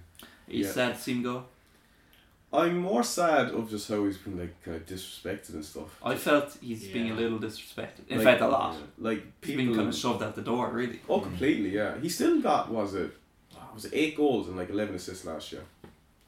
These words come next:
Speaker 2: That's not bad.
Speaker 4: That's, yeah.
Speaker 2: And, you know, he is, Gary Neville said on Twitter he's the greatest United striker ever, which, you know,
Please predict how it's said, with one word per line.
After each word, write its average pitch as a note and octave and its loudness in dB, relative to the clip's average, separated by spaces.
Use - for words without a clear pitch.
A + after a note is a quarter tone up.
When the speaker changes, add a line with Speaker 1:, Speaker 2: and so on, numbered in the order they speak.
Speaker 2:
That's D4+ -4
not - -4
bad. - -2
Speaker 4:
That's, - -12
yeah. A#2+ -2
Speaker 2:
And, A#2 0
you D3 0
know, D3 4
he D#3 4
is, C#3+ 6
Gary D3+ 6
Neville D3 6
said A2+ 0
on G#2+ 2
Twitter G#2 0
he's F#2 -6
the F#2+ -10
greatest F2+ -4
United E2+ -6
striker C#2+ -8
ever, C#2+ -8
which, - -14
you F2+ -10
know, D#2+ -6